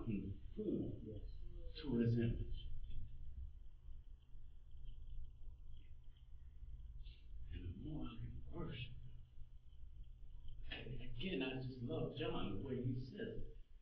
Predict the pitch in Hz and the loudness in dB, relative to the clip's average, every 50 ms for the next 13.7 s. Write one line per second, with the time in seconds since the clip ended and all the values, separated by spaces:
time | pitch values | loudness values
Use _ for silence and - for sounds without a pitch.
0 | - - - - - - 175 170 156 139 135 139 135 - 139 127 117 - - - | -4 -4 -4 -2 2 4 4 4 4 4 4 4 4 6 6 6 6 6 6 4
1 | - - - - - 78 - - - - - 123 104 110 - - - 139 143 151 | 4 2 2 0 -2 -2 -2 -4 -2 -2 0 0 2 2 2 2 2 0 2 2
2 | 135 127 117 120 - - - - - 156 127 127 117 156 147 147 135 - 165 151 | 2 2 2 2 0 -2 -4 -4 -4 -4 -4 -2 -2 -2 -2 -2 -2 -2 -2 -2
3 | 156 151 139 - - 165 151 156 170 - - 160 151 143 - 156 147 147 - 113 | -2 -2 -4 -2 -2 0 0 0 0 -2 -2 -2 -2 -2 2 4 4 4 6 4
4 | 113 120 - - - 254 247 - - 240 - - 311 320 - 185 196 190 190 190 | 2 2 0 -2 -2 -2 -2 -2 -2 -4 -6 -4 -4 -2 0 0 2 2 2 2
5 | 185 185 - - 311 302 - 117 113 117 - - 117 - 123 156 165 175 - 180 | 2 0 0 -2 -2 0 2 2 2 2 0 0 -2 -4 -4 -2 -2 -2 -2 -2
6 | 185 202 - - - - - - - 120 - - - - 165 165 156 156 151 147 | -2 -2 -2 -2 -2 -2 -4 -4 -4 -4 -2 -2 0 2 4 4 4 4 4 2
7 | 147 - - 139 135 - - 165 165 - - - - - - - 180 175 170 175 | 4 4 4 2 2 4 8 10 12 12 12 12 12 12 12 12 12 12 12 10
8 | 180 160 147 147 143 - 135 123 - - - 190 202 202 180 - - 113 - - | 8 6 6 4 4 4 6 6 8 8 8 8 6 6 4 2 0 -2 -2 -2
9 | - 147 143 139 143 - - - - 214 214 220 220 233 226 - - - - - | -2 -2 -2 -2 -4 -4 -4 -2 0 2 2 2 2 2 2 0 -2 -4 -6 -2
10 | - - - 233 233 233 226 233 226 214 214 - 208 - - - - 220 - - | 0 0 2 2 2 0 0 -2 -2 -2 -2 -2 0 0 2 2 2 2 2 0
11 | - - - - - - - - - 107 107 98 95 - - - - - - - | 0 -2 -2 -4 -4 -4 -4 0 4 6 6 6 4 2 -2 -4 -6 -6 -10 -10
12 | - - - - - - - - - 269 277 269 - - 226 - - - - - | -12 -12 -10 -8 -8 -4 -4 2 4 6 6 8 8 8 10 10 10 10 8 8
13 | 233 - - - 202 233 233 233 196 196 196 196 190 196 | 8 8 8 10 10 10 10 8 8 6 4 2 2 0